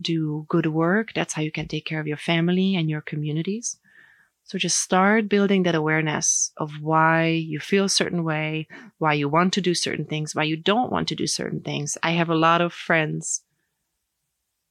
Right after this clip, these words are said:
whom I communicating with way more these days because we are checking in via text or Zoom a lot, and I actually really enjoy it. It's not just a, "Oh shit, it's been three months and I don't know how so-and-so is doing."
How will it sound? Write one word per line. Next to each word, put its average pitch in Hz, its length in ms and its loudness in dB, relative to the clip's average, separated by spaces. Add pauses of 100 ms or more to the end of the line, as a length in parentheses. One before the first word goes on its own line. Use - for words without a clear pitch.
(400)
whom 175 340 4
I 156 340 2
communicating 165 720 2
with 151 320 -4
way 226 480 2
more 175 280 6
these 151 200 0
days - 380 0
because 156 420 -2
we 156 80 0
are 151 80 -2
checking 170 340 0
in 160 160 0
via 151 380 -4
text - 600 -4 (440)
or 165 100 2
Zoom 170 520 2
a 185 60 2
lot, 190 280 2 (160)
and 160 120 2
I 151 140 2
actually 165 380 0
really 160 220 0
enjoy 147 320 -2
it. 175 240 -2
It's - 180 -8
not 151 160 -4
just - 320 -6
a, - 280 -2
"Oh 170 120 -6
shit, - 400 2
it's - 200 -4
been 156 140 -4
three 156 180 -2
months 151 300 -4
and 160 80 -4
I 156 120 0
don't 151 120 -6
know 151 160 -4
how 147 300 -2
so-and-so 160 540 -4
is 151 100 -8
doing." 156 300 -6